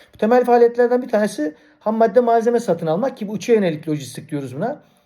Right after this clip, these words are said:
İçe yönelik lojistikle getirdiğimiz ham madde malzemeyi, işçiliği, enerjiyi üretim yoluyla, e, ortaya bir ürün ya da hizmet çıkartıp bunu dışa dönük lojistikle bir başka, yani içe yönelik lojistik faaliyet, üretim faaliyet, dışa yönelik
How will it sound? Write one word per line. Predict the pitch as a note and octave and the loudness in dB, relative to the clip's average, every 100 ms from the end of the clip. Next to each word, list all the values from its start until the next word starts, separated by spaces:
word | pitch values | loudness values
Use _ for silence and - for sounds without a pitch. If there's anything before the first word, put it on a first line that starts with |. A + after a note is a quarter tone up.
| - | -16
İçe | E3+ | -4
yönelik | B3+ A#3+ G#3 | 2 2 2
lojistikle | A#3+ A3 G#3+ A#3 | -4 -4 -8 -6
getirdiğimiz | A3 A3+ G#3+ A3+ F#3+ | -6 -6 -6 -4 -4
ham | A3 | -2
madde | G#3+ G#3+ | -4 -2
malzemeyi, | G#3+ G#3+ G3+ G#3+ G#3 A3 | -2 -2 0 0 0 -2
işçiliği, | G3 - F#3 G3+ G#3 | -8 -12 -8 -4 -2
enerjiyi | F#3 F#3 F#3+ F3 F#3+ C4 - _ _ _ F3+ | -2 0 -2 -4 -6 -8 -10 _ _ _ -2
üretim | G3 G3 D#4+ | 0 0 0
yoluyla, | D#4+ C4+ G#3 E3+ A3 D4+ - _ _ _ _ D#3 | 2 2 0 2 0 0 -10 _ _ _ _ -6
e, | C#3+ C#3 | -2 0
ortaya | D3+ F3 F3 G#3 | 2 0 2 0
bir | G3+ F#3+ | 0 -4
ürün | F#3+ A3+ | -4 -2
ya | F#3+ | -2
da | |
hizmet | E3+ E3 A3 - | -2 -2 -4 -4
çıkartıp | - A#3+ A#3+ D4+ _ _ _ F3+ | -4 -4 -4 -10 _ _ _ -2
bunu | A3+ | 0
dışa | G3+ D4+ D4+ | 0 -2 -2
dönük | C4+ B3 | -2 0
lojistikle | F#3+ F3 D3+ - - A#3 B3 | -2 -2 -6 -14 0 0 2
bir | F#3+ | 0
başka, | F#3+ - G3+ F#3 - _ - | 0 0 -2 -2 -6 _ -12
yani | D3 - - _ _ | -10 -10 -16 _ _
içe | - - | -8 -2
yönelik | G#3 F3+ F3 | 0 0 -2
lojistik | D#3+ D3+ - | -4 -4 -6
faaliyet, | D3 C#3+ E3+ G3+ | 0 0 0 0
üretim | F3 F3+ G#3 | -2 -2 -2
faaliyet, | - D#3 D3 A3+ | 2 2 2 0
dışa | F#3+ - | -2 -2
yönelik | F#3+ F3 E3 | 0 0 -4